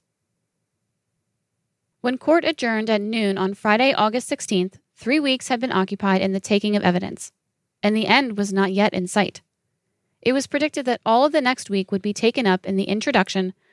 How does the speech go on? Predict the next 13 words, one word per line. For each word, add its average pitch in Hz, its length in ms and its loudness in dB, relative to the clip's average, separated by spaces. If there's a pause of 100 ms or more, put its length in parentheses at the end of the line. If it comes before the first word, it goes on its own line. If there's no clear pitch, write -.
(220)
of 214 160 0
rebuttal 240 440 2
and 208 180 -2
surrebuttal 202 640 0
evidence 190 460 0 (260)
and - 140 -6
arguments 208 560 2
to - 100 -4
the 180 100 2
jury. 170 380 0 (800)
This 202 320 0
was 247 220 2
correct. - 460 -6